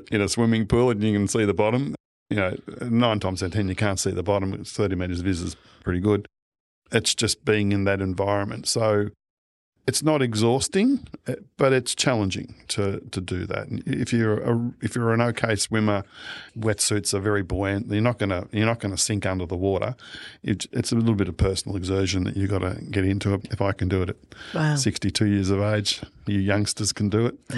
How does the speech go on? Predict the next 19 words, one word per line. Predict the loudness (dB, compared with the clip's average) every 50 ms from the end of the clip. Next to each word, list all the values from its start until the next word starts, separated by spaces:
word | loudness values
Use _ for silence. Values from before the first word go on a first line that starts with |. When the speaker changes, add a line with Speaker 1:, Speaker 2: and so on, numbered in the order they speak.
| 2 2 2 2 0 -2 -2 0 -2 -4 -2 -2 -4 -4 -2
Speaker 1:
<laughs> | 0
Speaker 2:
So | 0 2 4
how | 4 2 2
far | 2 2 2 4
out | 4 2 0 0
do | -2
you | -2 -2
have | -2 -2
to | 0
go | 2 2 2 2
offshore? | 2 0 -2 -2 0 0 2 2 0 0 -2
Just | -2 -2 0 2
Speaker 1:
Well, | 4 4 4 4
at | 2 2
the | 2
moment, | 4 4 4 4 4 2 2 2 4
we're | 4 4 4 4
going | 4 4 4 4 4 4 2 2 0 0
probably | 0 0 2 2 0 0 2 2 2 4 2 0 -2